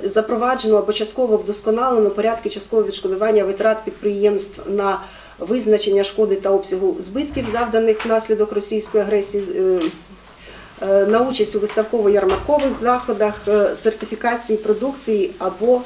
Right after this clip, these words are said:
систем управління. Е, наша мета,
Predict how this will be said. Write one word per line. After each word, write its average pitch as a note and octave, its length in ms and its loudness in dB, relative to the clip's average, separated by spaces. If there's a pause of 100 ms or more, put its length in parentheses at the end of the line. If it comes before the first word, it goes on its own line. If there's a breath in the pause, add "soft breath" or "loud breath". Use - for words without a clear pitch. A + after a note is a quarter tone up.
(120)
систем G#3+ 520 2
управління. G3 720 2 (1700 loud breath)
Е, F#3+ 200 -2
наша A3 540 2
мета, A#3+ 500 0